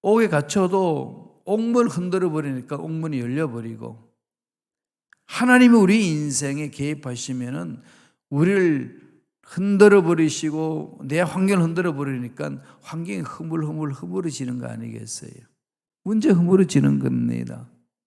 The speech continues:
그러니까 저와 여러분들이 해야 될 일은 뭘까요?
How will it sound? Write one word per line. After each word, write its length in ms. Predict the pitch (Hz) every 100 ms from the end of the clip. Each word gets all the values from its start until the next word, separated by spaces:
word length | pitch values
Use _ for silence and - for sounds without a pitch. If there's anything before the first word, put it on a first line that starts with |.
| _ _ _
그러니까 320 | 180 190 214
저와 300 | - 190 190
여러분들이 460 | 170 165 160 156 147
해야 140 | 160
될 100 | 151
일은 200 | 147 131
뭘까요? 560 | 117 135 - - -